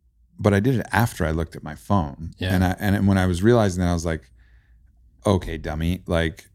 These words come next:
Speaker 1: next time do this before you look at your phone so
Speaker 2: Yeah.
Speaker 1: that I'm not having to deal with the cortisol of actually looking at my phone and looking at the meetings that I had coming up and looking at how,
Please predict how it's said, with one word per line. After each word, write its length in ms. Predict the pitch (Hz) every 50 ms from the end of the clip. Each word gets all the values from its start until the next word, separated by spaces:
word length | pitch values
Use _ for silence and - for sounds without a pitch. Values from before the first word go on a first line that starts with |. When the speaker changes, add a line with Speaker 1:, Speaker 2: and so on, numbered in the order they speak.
| _ _ - - - -
Speaker 1:
next 680 | 101 92 87 87 87 87 95 98 98 107 120 - - -
time 400 | - 92 80 78 80 82 82 82
do 100 | 90 87
this 160 | 76 87 - -
before 460 | - - - - - - 139 175 214
you 140 | 214 - 85
look 160 | 85 73 -
at 100 | - -
your 80 | 73
phone 460 | - - - 80 73 69 71 90 110 110
so 160 | - 95 92
Speaker 2:
Yeah. 60 | 87
Speaker 1:
that 100 | 90 90
I'm 100 | 87 92
not 140 | 104 101 98
having 200 | 98 98 95 92
to 40 | 90
deal 380 | 85 80 82 98 107 120 107 87
with 160 | 87 82 -
the 60 | 90
cortisol 680 | - - - 110 120 113 92 82 82 73 73 78 85 - -
of 160 | 82 82 90
actually 420 | 82 87 87 - - 90 85 82 85 -
looking 360 | 92 92 104 113 - 101 90
at 60 | 85
my 160 | 85 82 82
phone 380 | 85 - 87 82 82 85 87 90
and 240 | 85 82 80 82 92
looking 260 | 98 107 - - 95
at 120 | 92 -
the 60 | -
meetings 360 | 85 85 85 82 82 85 85 82
that 100 | 90 85
I 40 |
had 220 | 85 87 85 82 85
coming 300 | - 85 82 82 80 78
up 220 | 80 87 95 -
and 120 | 92 85 87
looking 300 | 101 - - 101 90 87
at 160 | 85 85 - - - - - - - _ _ -
how, 480 | - - 92 87 85 82 82 85 87